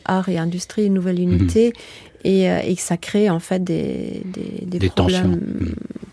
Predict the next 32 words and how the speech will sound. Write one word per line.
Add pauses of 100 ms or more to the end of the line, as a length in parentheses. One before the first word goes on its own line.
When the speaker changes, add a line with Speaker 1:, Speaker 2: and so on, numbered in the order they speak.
(400)
Speaker 1:
à
l'intérieur
du, (320)
du
Bauhaus,
entre
Speaker 2:
Et
Speaker 1:
autres. (240)
Speaker 2:
il
y
a,
il
y
a
un
autre
personnage
que
je
voudrais
évoquer, (340)
euh,
Oscar
Schlemmer, (520)
qui,
qui
est
arrivé
parmi
les
premiers
aussi,